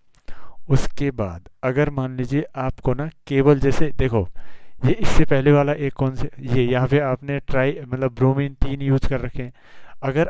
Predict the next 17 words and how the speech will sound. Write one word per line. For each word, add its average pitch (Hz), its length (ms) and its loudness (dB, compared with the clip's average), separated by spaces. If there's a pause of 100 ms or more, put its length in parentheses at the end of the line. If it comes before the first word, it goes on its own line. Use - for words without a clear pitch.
आप 143 200 -2
क्या 147 180 -4
करते 139 280 -6
हो 123 140 0
यहाँ 120 160 -4
पे, - 260 -6
एक 135 180 -6
चीज़ 156 220 -6
यूज़ 135 260 -2
करते 98 300 -6
हो, 90 100 2
कौन 120 240 0
सी 131 120 6
वाली 117 180 4
चीज़? 135 240 -4 (480)
मान 123 160 4
लीजिए 143 260 -2